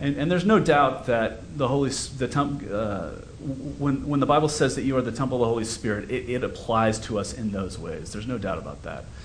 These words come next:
But the thing that, uh, I think misses us a lot of the time is, is this, that both times the phrase temple of the Holy Spirit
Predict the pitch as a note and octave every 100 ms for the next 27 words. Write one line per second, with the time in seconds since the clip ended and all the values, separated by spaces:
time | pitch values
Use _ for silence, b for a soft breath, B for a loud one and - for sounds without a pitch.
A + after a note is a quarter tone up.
0 | B B B B B B B B - -
1 | - D#3 F#3 F#3+ F3+ - A#3+ C4 A#3 F#3
2 | E3 - - - C3+ A#2+ C#3+ - E3+ D3+
3 | C#3+ C#3+ D3 E3+ F#3+ E3+ C3+ - B2+ A#2+
4 | B2 B2 C3+ D#3 C#3 - B2 A2+ A2 A2+
5 | B2+ B2 C3 B2+ A#2+ D#3 D3 - C3+ B2
6 | - B B C#3 C#3 F3+ G3 - F3+ D#3+
7 | D3+ C#3+ C#3 - C#3 C3 B2 A#2+ A#2+ -
8 | - B B - - D#3 D3+ C3 C3 B2
9 | C3+ B2 - - A#2+ A2 A2